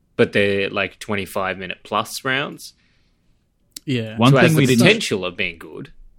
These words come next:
Speaker 3: One thing we didn't try was the other modes, like aram and, I was like, a rough <laughs> or, um,
Speaker 2: A rough.
Speaker 3: where it's like, they're more,
Speaker 2: Well
Speaker 3: they're more casual modes where you're, like, given random gods, you have, like, max cooldown. Those ones, I, I assume,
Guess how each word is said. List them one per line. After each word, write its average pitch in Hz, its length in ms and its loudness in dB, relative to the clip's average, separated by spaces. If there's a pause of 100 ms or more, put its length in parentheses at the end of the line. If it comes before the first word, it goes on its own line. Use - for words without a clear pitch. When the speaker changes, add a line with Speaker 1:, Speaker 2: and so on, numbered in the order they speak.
(200)
Speaker 3:
One 120 200 0
thing 143 140 0
we 123 80 4
didn't 110 160 2
try 101 300 2
was 92 400 0
the 101 160 -2
other 98 240 0
modes, 92 420 0
like 92 280 -6
aram 90 520 -4
and, 82 420 -10 (300)
I 87 100 -12
was 87 100 -12
like, 101 140 -6
a 82 60 -6
rough 85 460 -10
<laughs> - 40 -4
or, 92 220 -6 (520)
um, 87 400 0
Speaker 2:
A 123 160 -2
rough. 117 300 2
Speaker 3:
where 101 100 4
it's - 180 -2
like, 92 520 -2
they're 107 540 4
more, 107 320 4
Speaker 2:
Well 135 100 -6
Speaker 3:
they're 160 120 6
more 143 220 6
casual 92 520 0
modes 90 400 -2
where 90 120 0
you're, 90 220 -2
like, 85 240 -8
given 101 220 -2
random 92 360 -2
gods, 113 380 2
you 92 60 -2
have, 87 140 -4
like, 85 180 -8 (100)
max 101 300 -2
cooldown. 104 560 2
Those 127 260 4
ones, 95 320 0 (460)
I, 90 300 -2
I 95 140 -4
assume, 92 600 2